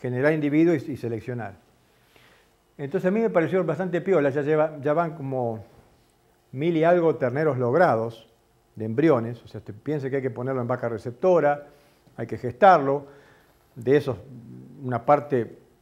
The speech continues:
este, abortan, o sea que, que no necesariamente los embriones todos desarrollan,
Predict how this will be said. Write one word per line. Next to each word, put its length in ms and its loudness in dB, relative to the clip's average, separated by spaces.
este, 360 -10
abortan, 500 4
o 60 -4
sea 160 -6
que, 240 -6
que 120 -6
no 120 -4
necesariamente 560 -4
los 100 -2
embriones 340 -2
todos 320 2
desarrollan, 720 2